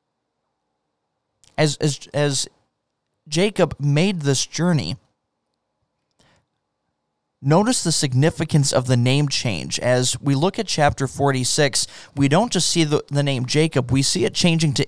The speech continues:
Israel. We remember in our history, as we've studied Genesis, that was the special name that God gave to Jacob. He told him that you will be known as Israel.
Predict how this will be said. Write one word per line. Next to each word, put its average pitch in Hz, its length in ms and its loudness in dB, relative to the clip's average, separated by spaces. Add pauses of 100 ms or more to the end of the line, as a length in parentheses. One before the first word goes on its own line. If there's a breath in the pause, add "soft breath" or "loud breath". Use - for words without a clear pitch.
Israel. 147 540 -2 (1300 soft breath)
We 156 120 4
remember 165 640 4 (280)
in 131 140 0
our 123 240 4
history, 135 760 0 (160)
as 127 200 -2
we've 123 200 -2 (160)
studied 156 480 0
Genesis, 135 680 0 (480 soft breath)
that 139 180 4
was 190 180 4
the - 100 -4
special 156 420 2
name 127 320 2
that 143 200 0
God 127 320 0
gave 101 340 -4
to 120 100 -8
Jacob. 170 520 -4 (880)
He 135 140 -8
told 170 260 0
him 165 60 0
that 139 140 4
you 160 160 0
will 170 180 2
be 135 400 -2 (1400)
known 135 280 6
as 139 220 2
Israel. 175 680 -2